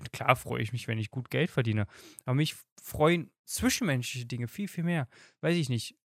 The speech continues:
'ne Kundin, die mich umarmt unter Tränen und sich bei mir bedankt, wie gut meine Arbeit war,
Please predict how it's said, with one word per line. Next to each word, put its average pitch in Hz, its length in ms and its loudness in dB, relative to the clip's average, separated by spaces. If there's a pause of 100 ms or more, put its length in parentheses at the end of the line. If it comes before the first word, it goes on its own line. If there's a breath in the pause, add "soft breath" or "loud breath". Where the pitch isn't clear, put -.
'ne 147 80 0
Kundin, 196 400 4
die 160 100 4
mich 165 200 4
umarmt 165 560 2
unter 147 280 0
Tränen 175 360 0
und 143 260 -2
sich 139 160 -6
bei 143 100 4
mir 139 160 2
bedankt, 156 600 4 (320)
wie 139 80 -4
gut 175 200 -2
meine 127 180 4
Arbeit 143 260 4
war, 123 220 4